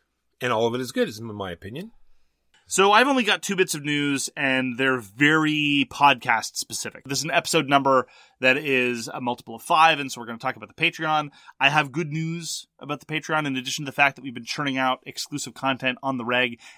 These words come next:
Speaker 2: and I would just like to say, we don't like talking about it, we don't like advertising, but I'm very, very proud of a lot of the stuff we put up there. For the next few weeks, we have a special going.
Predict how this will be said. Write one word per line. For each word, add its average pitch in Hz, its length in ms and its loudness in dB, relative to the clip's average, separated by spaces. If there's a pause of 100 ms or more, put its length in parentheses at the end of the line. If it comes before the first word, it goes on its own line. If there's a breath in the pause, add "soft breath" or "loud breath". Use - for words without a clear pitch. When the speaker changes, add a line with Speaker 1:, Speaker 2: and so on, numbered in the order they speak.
Speaker 2:
and 123 140 2
I 139 60 4
would 139 100 -2
just 156 120 -4
like 170 120 0
to 165 80 -6
say, 170 440 6
we 127 120 -2
don't 143 120 0
like 180 120 -8
talking 165 320 -2
about 160 140 0
it, 151 40 -4
we 147 80 -8
don't 139 100 -2
like 147 140 -4
advertising, 135 480 0
but 123 80 0
I'm 123 160 0
very, 131 400 2
very 123 180 0
proud 104 460 2
of 101 80 -12
a 101 40 -10
lot 104 180 -6
of 104 40 -12
the 104 60 -10
stuff 101 260 -10
we 104 80 -14
put 98 200 -16
up 87 160 -20
there. - 160 -16 (680 loud breath)
For 131 880 6
the 127 320 2
next 147 240 2
few 156 180 2
weeks, 147 360 2
we 127 80 -2
have 120 80 0
a 123 60 -4
special 139 360 -2
going. 135 380 -6